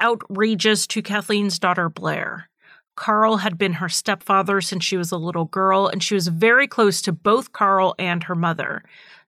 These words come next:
They spent a lot of time together, and she knew Kathleen loved Carl very much. She could not imagine her loving, kind mother having murdered anyone, let alone the love of her life.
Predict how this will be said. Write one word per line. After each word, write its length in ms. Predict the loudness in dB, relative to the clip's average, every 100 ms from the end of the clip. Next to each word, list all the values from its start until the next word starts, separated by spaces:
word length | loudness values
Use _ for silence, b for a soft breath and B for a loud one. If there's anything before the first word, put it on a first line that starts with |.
| 0
They 140 | 2
spent 460 | 2 -2 -2 -2 -2
a 160 | -2 0
lot 340 | 4 4 4
of 120 | 0
time 240 | -4 -4 -2
together, 460 | -4 -2 -2 0
and 260 | -2 -4 -4
she 240 | -2 0
knew 180 | 0 -2
Kathleen 600 | 0 -2 -2 -2 -2 -2 -2
loved 380 | 0 2 0
Carl 380 | -10 -4 0 0
very 400 | -2 -2 0 2
much. 480 | 2 0 -2 -8 -14 B B B B
She 320 | -4 0 0
could 240 | -2 -4 0
not 240 | 2 2
imagine 640 | 2 2 2 0 0 0 2
her 200 | 2 0
loving, 540 | 4 2 4 0 -2 -10 _
kind 480 | -2 0 0 0 0
mother 500 | 2 2 4 2 0 b b b b
having 540 | 0 2 4 2 2 -2
murdered 600 | -2 2 6 6 4 2 -2
anyone, 720 | 0 2 2 2 0 -2 -10 -12
let 200 | -2 0
alone 500 | 2 2 2 2 -2 -6
the 200 | -2 0
love 360 | 2 2 2 -2 -12
of 120 | -10
her 160 | -6 -4
life. 580 | -2 -4 -8 -18 -20